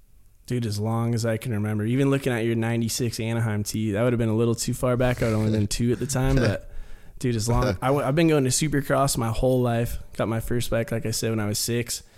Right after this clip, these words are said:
Speaker 1: And the first Supercross I ever went to was probably five or six years old. I'm like, "This is the coolest thing on the planet. Like, there's nothing cooler than dirt bikes." So I've been a fan and been hooked ever since. Like,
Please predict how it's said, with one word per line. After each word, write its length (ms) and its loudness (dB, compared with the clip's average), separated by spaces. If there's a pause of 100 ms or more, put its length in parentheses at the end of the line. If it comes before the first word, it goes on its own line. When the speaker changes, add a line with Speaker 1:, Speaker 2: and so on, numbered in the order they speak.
(180)
Speaker 1:
And 120 0
the 60 0
first 420 0
Supercross 520 0
I 40 0
ever 140 0
went 180 0
to 120 -2
was 100 -2
probably 220 0
five 300 0
or 40 -2
six 320 -4
years 160 -2
old. 300 -2 (420)
I'm 80 -4
like, 220 -4
"This 240 -2
is 180 -2
the 140 -2
coolest 580 0
thing 200 0
on 100 0
the 80 -4
planet. 360 -2
Like, 140 -6
there's 180 -4
nothing 340 -4
cooler 280 -2
than 160 -2
dirt 200 -4
bikes." 240 -6
So 260 -4 (500)
I've 140 -2
been 100 2
a 60 0
fan 300 -2
and 60 0
been 120 0
hooked 340 -2
ever 240 -2
since. 380 -4
Like, 260 -6